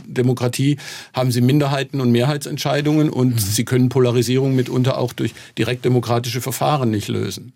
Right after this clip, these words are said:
Speaker 2: Mhm, da wird ja immer wieder die Schweiz genannt, sozusagen als idealtypisch. Aber auch da, wenn man auf die, ähm, Bürgerentscheide guckt, auf die Referenden, die da gemacht werden, ist die Wahlbeteiligung relativ niedrig, oft unter fünfzig Prozent. Da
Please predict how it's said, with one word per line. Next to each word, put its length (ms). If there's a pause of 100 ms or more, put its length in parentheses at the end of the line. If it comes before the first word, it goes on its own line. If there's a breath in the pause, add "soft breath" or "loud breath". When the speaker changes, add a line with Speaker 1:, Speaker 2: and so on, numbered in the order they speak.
Speaker 2:
Mhm, 220
da 100
wird 100
ja 60
immer 180
wieder 140
die 100
Schweiz 440
genannt, 360
sozusagen 520
als 240
idealtypisch. 1160
Aber 240
auch 160
da, 260
wenn 100
man 180
auf 140
die, 320
ähm, 460 (360)
Bürgerentscheide 720
guckt, 320
auf 120
die 140
Referenden, 640
die 100
da 160
gemacht 400
werden, 180
ist 160
die 80
Wahlbeteiligung 760
relativ 420
niedrig, 300 (160)
oft 320
unter 180
fünfzig 400
Prozent. 400 (380 loud breath)
Da 200